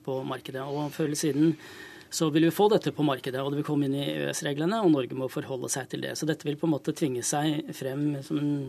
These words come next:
ytre press, på en måte. Eh, og spørsmålet er jo da hvordan vi skal regulere det. Skal vi regulere det som et tobakksprodukt?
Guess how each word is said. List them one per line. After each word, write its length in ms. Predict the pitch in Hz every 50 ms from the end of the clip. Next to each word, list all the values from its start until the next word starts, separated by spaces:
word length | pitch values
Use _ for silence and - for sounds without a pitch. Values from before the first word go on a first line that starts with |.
| 123 127 - - 160 - - -
ytre 240 | 185 - - 156
press, 220 | - 226 226 - -
på 80 | - 135
en 80 | 123
måte. 220 | 117 113 - 123 - - - - - - - - - - - - - - - _
Eh, 300 | - 156 156 156 160 160 160
og 800 | - - 170 165 170 170 170 175 175 170 170 175 170 175 104 -
spørsmålet 460 | 180 - - 165 - - 202 202 180
er 100 | 127 135
jo 120 | 143 139
da 100 | 135 143 139 143 151 151 - - - 160 143
hvordan 300 | 139 135 131 147 147 151
vi 60 | 151
skal 100 | - 180 165 170
regulere 240 | 175 180 165 147 151
det. 60 | 208 226 220
Skal 140 | - 165
vi 80 | 151 156
regulere 240 | 160 156 156 135 127 127
det 60 | 135
som 120 | - 156 151
et 40 |
tobakksprodukt? 680 | - - 147 131 - - 170 180 285 - - - - -